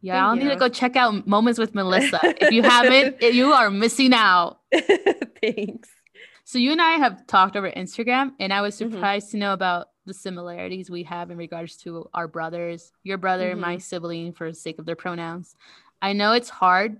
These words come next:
Speaker 1: but would you mind telling us about your brother and what happened to him?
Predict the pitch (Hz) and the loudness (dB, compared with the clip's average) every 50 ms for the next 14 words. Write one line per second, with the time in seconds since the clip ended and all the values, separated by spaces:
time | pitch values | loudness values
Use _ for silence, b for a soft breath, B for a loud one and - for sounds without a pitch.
0 | _ - 202 196 185 180 - _ - 202 180 190 190 185 170 180 202 220 226 202 | _ -2 -2 -2 0 -2 -6 _ -14 -10 -6 -4 -4 -4 -4 -6 -6 -4 -2 -2
1 | 175 175 175 175 180 180 180 - - - 185 180 180 175 175 170 - 170 165 165 | 0 -2 -2 -4 -6 -10 -12 -10 -6 -4 -4 -4 -4 -6 -8 -8 -8 -6 -6 -4
2 | 165 165 165 160 - - _ _ _ _ _ _ _ _ - 180 175 170 165 175 | -4 -4 -4 -6 -8 -12 _ _ _ _ _ _ _ _ -14 -10 -8 -8 -6 -4
3 | 247 262 269 254 247 233 226 214 - - 180 175 170 175 170 170 170 - - - | -2 0 0 0 0 -2 -2 -4 -8 -8 -8 -8 -8 -6 -2 -2 -2 -2 -4 -4
4 | 165 156 165 _ - - 160 - - 139 156 156 - - 175 165 | -4 -4 -6 _ -10 -14 -14 -12 -14 -14 -14 -14 -14 -14 -16 -18